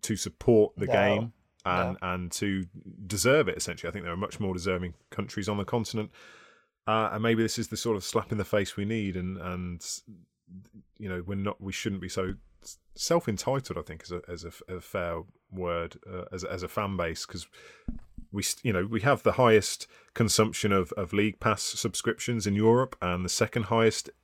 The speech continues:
Speaker 1: uh, N B A store y-, usage, I'll call it. Um,
Speaker 2: No,
Speaker 1: so there's
Speaker 2: really.
Speaker 1: obviously an appetite there.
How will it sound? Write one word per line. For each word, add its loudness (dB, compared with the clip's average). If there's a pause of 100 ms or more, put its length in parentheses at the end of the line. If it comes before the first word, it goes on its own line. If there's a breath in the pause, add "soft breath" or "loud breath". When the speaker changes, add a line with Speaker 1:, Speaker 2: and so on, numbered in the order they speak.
Speaker 1:
uh, 4 (1000)
N 2
B 6
A 8
store 6 (600 loud breath)
y-, -8 (260)
usage, 2
I'll 2
call 8
it. 4
Um, 4 (100)
Speaker 2:
No, -8
Speaker 1:
so 6
there's 8
Speaker 2:
really. 10
Speaker 1:
obviously 8
an 10
appetite 6
there. 4